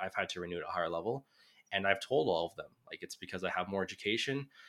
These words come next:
And, like, I told all of them that I was going to this upper body intensive. I told all of them that I'm doing more courses and stuff. And, like,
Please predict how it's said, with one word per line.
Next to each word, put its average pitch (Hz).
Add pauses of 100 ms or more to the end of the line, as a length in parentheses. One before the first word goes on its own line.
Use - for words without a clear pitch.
(220)
And, 98
like, 87
I 101
told 110
all 101
of 98
them 101
that 98
I 98
was 95
going 95
to -
this 95
upper 90
body 92
intensive. 92
I 90
told 107
all 101
of 101
them 101
that 95
I'm 92
doing 95
more 95
courses 92
and 95
stuff. -
And, 98
like, 87